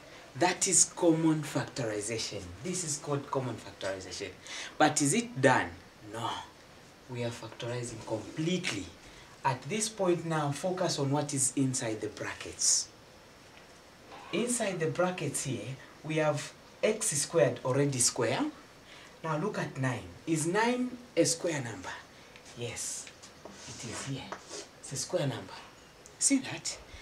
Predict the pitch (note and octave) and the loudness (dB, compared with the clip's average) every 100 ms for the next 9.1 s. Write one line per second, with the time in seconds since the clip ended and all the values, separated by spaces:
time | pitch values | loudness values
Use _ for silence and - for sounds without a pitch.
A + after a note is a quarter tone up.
0 | - - B2+ C#3+ C#3+ C3+ B2 C#3 C3+ B2+ | -18 -4 4 6 8 6 4 4 4 0
1 | - A2 - A#2+ A2+ A#2 - C3+ C3+ - | -6 -8 -4 -2 -2 -6 -4 0 0 0
2 | A2+ - G#2 - A2 - G2 E2+ - - | -2 -2 -4 -2 -2 -2 -6 -8 -6 -8
3 | - - - - - D3+ C3+ C3+ A#3 A#3+ | -10 -16 -16 -12 -2 4 4 4 0 0
4 | B2 - F#2+ D#3 F3+ - F3 A#3+ G3 C#3+ | -2 0 -2 -4 -8 -4 -2 2 2 2
5 | C4 - C#3+ C3+ C#3 C3 - - C3 G3 | -2 -6 -4 -2 -2 -2 -4 -8 -6 -2
6 | C#3+ F#3 - - - - - - D#3 D3+ | -2 -2 -12 -18 -18 -20 -16 -2 2 4
7 | D3 C#3+ B2 A#2+ C#3+ - B2 A2+ E3+ A#3 | 4 4 2 0 0 0 -2 -2 -4 -4
8 | B3 - - - - - B2+ C3+ B2+ A#2+ | -6 -10 -16 -16 -16 -14 -2 0 0 -2
9 | G#3 | -6